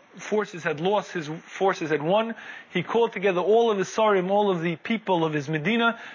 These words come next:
He brought them to a table, and at this table he shows up wearing the Bigdei Kehuna, using the Kelim of the Beis Hamikdash. Why? Because he knew the prophecy of Yirmiyah was not going to come true.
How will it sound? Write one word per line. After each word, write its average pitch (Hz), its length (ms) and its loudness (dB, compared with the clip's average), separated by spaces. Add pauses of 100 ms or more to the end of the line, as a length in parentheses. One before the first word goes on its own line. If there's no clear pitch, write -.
(100)
He 180 120 -2
brought 185 460 0 (320)
them 170 300 -4
to 175 120 0
a 156 60 -4
table, 220 520 -4 (380)
and 165 100 0
at 214 140 2
this 208 140 -2
table 208 340 0
he 165 140 0
shows 220 440 2
up 208 260 2 (500)
wearing 202 300 0
the 175 60 -2
Bigdei 185 400 0
Kehuna, 226 520 -2 (220)
using 196 340 2
the 175 80 0
Kelim 180 560 -4
of 165 100 -6
the 151 80 -2
Beis 160 180 -2
Hamikdash. 165 500 -2 (180)
Why? 147 460 0 (400)
Because 151 180 -2
he 165 80 2
knew 208 220 2
the 180 80 -12
prophecy 190 420 0
of 170 60 0
Yirmiyah 185 280 0
was 165 140 -2
not 180 180 2
going 165 180 -6
to - 40 -12
come 151 140 -8
true. 254 340 0